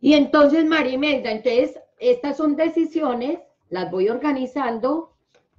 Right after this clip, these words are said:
voy organizando, cada factura le voy colocando el dólar que me voy consiguiendo cada día. Y entonces voy, vengo y miro y digo, "Oh my God, mm,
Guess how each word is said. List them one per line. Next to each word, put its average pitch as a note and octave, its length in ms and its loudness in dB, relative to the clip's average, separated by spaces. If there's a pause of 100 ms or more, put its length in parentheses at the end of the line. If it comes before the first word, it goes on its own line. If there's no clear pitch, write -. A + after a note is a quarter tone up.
(240)
voy F#3+ 180 0
organizando, A3 840 -2 (260)
cada A3 380 2
factura C4+ 760 0 (180)
le G3 120 -4
voy G3 160 2
colocando G#3 640 -2
el G#3+ 160 -2
dólar G#3+ 360 2
que G#3+ 120 -4
me F#3+ 100 -4
voy E3+ 180 0
consiguiendo F#3 760 -4
cada F#3 340 -2
día. F3+ 360 0 (360)
Y B3+ 120 2
entonces B3 600 4
voy, C#4+ 180 6 (100)
vengo A#3+ 360 2
y C#4+ 80 0
miro C#4+ 300 0
y A3 80 -6
digo, A3 460 -8
"Oh C4 180 0
my B3+ 180 0 (120)
God, G3 320 -6 (1120)
mm, D4+ 100 -10